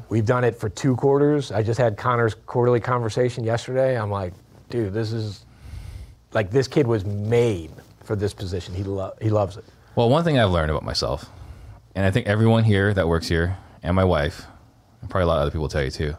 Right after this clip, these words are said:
Speaker 2: my biggest challenge is communication, which is ironic 'cause I teach it, right?
Speaker 1: Right.
Speaker 2: <laughs> But I'm lousy at it. So yeah, I think this, uh, one person who's in charge of communicating ideas, I think it's a really interesting concept.
Speaker 1: And I, I think it's a hu-, uh,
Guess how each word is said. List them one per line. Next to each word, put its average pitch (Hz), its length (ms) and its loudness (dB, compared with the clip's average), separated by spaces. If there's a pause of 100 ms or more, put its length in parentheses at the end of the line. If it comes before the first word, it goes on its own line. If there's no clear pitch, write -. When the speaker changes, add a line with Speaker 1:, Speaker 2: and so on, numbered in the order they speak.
(380)
Speaker 2:
my 80 100 -6
biggest 107 580 0 (480)
challenge 87 420 0
is 80 100 -6
communication, 76 680 -6 (400)
which 104 120 0
is 110 60 4
ironic 101 500 2
'cause 82 120 -2
I 78 60 0
teach - 260 -2
it, - 100 -10 (220)
right? 85 240 -2 (800)
Speaker 1:
Right. - 120 -2
Speaker 2:
<laughs> 98 100 -8
But 90 280 0 (360)
I'm 92 140 -2
lousy 107 380 4
at 76 120 0
it. - 120 -8
So 90 140 2
yeah, 90 220 4
I 85 60 2
think 95 240 0
this, 90 320 -2 (340)
uh, 69 260 -4 (180)
one 107 260 2
person 107 280 2
who's 87 100 0
in 80 240 -6
charge 95 260 0
of 85 100 -6
communicating 95 540 0
ideas, 78 480 -2 (640)
I - 40 -8
think 90 120 0
it's 82 80 -4
a 85 40 -4
really 85 200 0
interesting 80 280 -8
concept. 82 360 -2
Speaker 1:
And 104 80 -2
I, 101 140 -2
I - 80 -2
think 120 140 2
it's 107 140 -4
a 104 60 -2
hu-, - 520 -10
uh, 92 460 -2